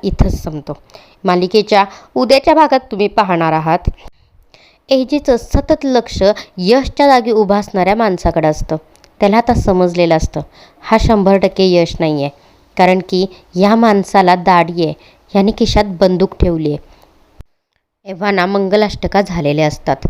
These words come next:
आता अंतरपाठ काढला जातो. भटजी रेवला हार घालण्यास सांगतात. रेव हार घालते.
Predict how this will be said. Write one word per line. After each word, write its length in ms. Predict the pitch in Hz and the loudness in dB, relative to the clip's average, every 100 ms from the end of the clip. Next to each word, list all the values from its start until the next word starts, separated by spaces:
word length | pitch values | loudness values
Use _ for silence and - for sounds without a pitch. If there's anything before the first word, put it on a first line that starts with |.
| - _ - - | -8 _ -20 -4
आता 320 | 175 185 165 165 _ _ _ - - _ _ _ _ | 0 2 0 -2 _ _ _ -20 -20 _ _ _ _
अंतरपाठ 580 | 226 220 240 220 196 - | -18 -6 -6 0 -2 -2
काढला 400 | 214 185 156 160 | -4 -4 -4 -4
जातो. 340 | 160 - 143 - - _ _ _ 185 | -4 -8 -14 -14 -20 _ _ _ -8
भटजी 540 | 160 185 165 175 180 160 - _ _ _ _ _ | 0 2 2 0 -2 -4 -18 _ _ _ _ _
रेवला 360 | 240 254 262 262 | -2 0 2 0
हार 260 | 208 196 170 | 0 -4 -4
घालण्यास 400 | 185 160 151 - | -6 -6 -8 -8
सांगतात. 340 | 143 139 139 - _ _ _ _ | -10 -8 -12 -12 _ _ _ _
रेव 300 | 180 185 170 165 _ _ | -2 0 0 -4 _ _
हार 300 | 180 170 156 | 0 0 0
घालते. 380 | 165 131 - | -4 -4 -8